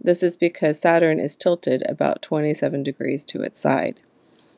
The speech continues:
The Voyager one spacecraft visited Saturn in nineteen eighty. Voyager two followed in nineteen eighty-one. These probes sent back detailed pictures of Saturn, its rings, and some of its moons. From the Voyager data, we learned that Saturn's rings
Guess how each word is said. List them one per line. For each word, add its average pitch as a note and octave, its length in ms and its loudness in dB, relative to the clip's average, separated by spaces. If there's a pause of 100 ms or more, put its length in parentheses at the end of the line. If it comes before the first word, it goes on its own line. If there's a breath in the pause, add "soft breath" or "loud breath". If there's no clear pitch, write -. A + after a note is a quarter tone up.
The F#3 180 6
Voyager G#3+ 400 8
one G3+ 180 6
spacecraft D#3+ 600 2
visited E3+ 420 2
Saturn D3+ 400 2
in D3 220 -4
nineteen C#3+ 460 -6
eighty. C#3+ 480 -4
Voyager C#3+ 360 2
two A3 420 4
followed E3+ 500 4
in D3 120 2
nineteen C#3+ 380 -2
eighty-one. D3+ 640 -2 (420 loud breath)
These A3 220 8
probes F#3 400 8
sent E3+ 240 0
back C#3 280 0
detailed E3+ 540 -2
pictures D3+ 400 -6
of C#3+ 100 -8
Saturn, D#3+ 560 0
its - 200 -8
rings, D3 420 -4
and C#3+ 180 -8
some C#3 140 -6
of C#3+ 160 -8
its - 180 -10
moons. D3 460 -4 (420 loud breath)
From G3 160 8
the F#3 80 8
Voyager F3 420 6
data, D#3 340 4
we C#3+ 160 0
learned C#3+ 260 -2
that C3 180 -4
Saturn's C#3+ 460 -4
rings C#3 460 -4